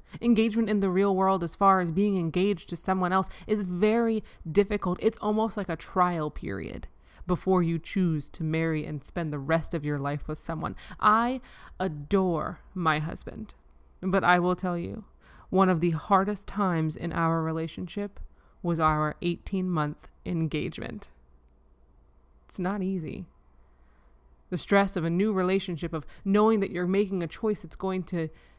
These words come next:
affect you for the rest of your life, potentially,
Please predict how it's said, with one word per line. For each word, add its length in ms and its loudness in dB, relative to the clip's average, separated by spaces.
affect 460 0
you 80 0
for 140 -4
the 80 0
rest 300 -2
of 100 -6
your 100 -4
life, 340 0
potentially, 680 -4